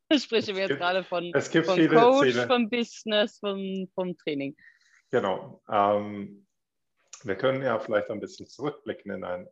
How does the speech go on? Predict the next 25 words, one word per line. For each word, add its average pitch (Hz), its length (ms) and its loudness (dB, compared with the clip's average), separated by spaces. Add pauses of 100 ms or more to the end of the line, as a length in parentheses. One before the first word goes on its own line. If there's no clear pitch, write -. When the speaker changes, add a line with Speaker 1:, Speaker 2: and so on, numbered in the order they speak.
Speaker 2:
deine 92 260 -8
Ziele. 95 440 -14 (840)
Äh, 98 500 0 (100)
du 123 100 -6
bist 139 220 -4
ja 139 80 -2
nach 113 160 -6
Deutschland 131 440 -6
ausgewandert. 92 640 -6 (100)
Also 101 380 -6 (400)
du 117 160 -4
Speaker 1:
Oh 113 60 0
ja. - 160 -2 (120)
Speaker 2:
hat-, - 360 -4
du - 140 -4
hattest 143 340 -2
ja 107 120 -4
ein 107 380 -6 (380)
großes - 640 -4
Ziel, 104 640 -4 (1160)
was - 280 -2
dich - 380 -6
aus 104 180 -2
deinem 98 220 -6
Heimat 101 540 -4